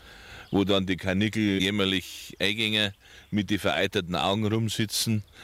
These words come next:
Dann kommen da wieder die lieben Tierschützer und, und schleppen die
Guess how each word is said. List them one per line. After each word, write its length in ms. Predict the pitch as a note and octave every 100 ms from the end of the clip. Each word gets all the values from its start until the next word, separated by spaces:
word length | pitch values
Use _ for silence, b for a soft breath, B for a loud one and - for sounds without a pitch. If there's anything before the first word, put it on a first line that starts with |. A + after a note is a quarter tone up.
| B -
Dann 120 | F2
kommen 260 | - F#2
da 80 | F2+ F2 D#2+
wieder 160 | E2+ D#2
die 300 | E2+ C2+ D#2 - - - B B B -
lieben 260 | F2+ E2+
Tierschützer 800 | E2 G#2 G#2+ A#2 G#2+ - A#2 G#2+
und, 260 | E2+ F2 -
und 160 | E2
schleppen 440 | D#2 F#2 F#2+ F#2+ F2
die 240 | F2+ E2